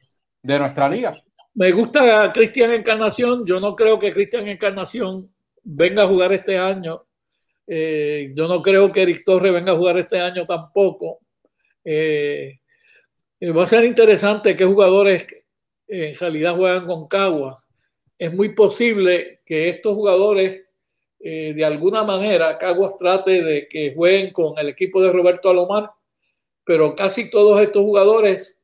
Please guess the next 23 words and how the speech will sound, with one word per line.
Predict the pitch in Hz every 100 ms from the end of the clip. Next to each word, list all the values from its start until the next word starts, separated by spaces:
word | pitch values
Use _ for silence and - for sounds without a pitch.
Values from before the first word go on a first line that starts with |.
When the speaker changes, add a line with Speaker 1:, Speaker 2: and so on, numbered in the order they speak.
| -
Speaker 2:
son | 170 170 190 180
de | 165 160
Estados | 151 196 202 185
Unidos, | 180 196 175 147
no | 160
viven | 180 185 185
en | 185
Puerto | 180 170 175
Rico, | 185 208 190 151 - _ _ _ _ _ _ _ _
y, | 170 165 143 139 - _ _ _
y | 165 156
la | 151 151
tendencia | 151 143 160 180 208 190 185
es | 190 190 190
en | -
el | 151 - _
equipo | - 135 - 139 190
de | 185
Roberto | 180 170 170 185
Alomar | 175 151 175 233
Speaker 1:
Ujú. | 156
Speaker 2:
de | 131 139
no, | 156 175 -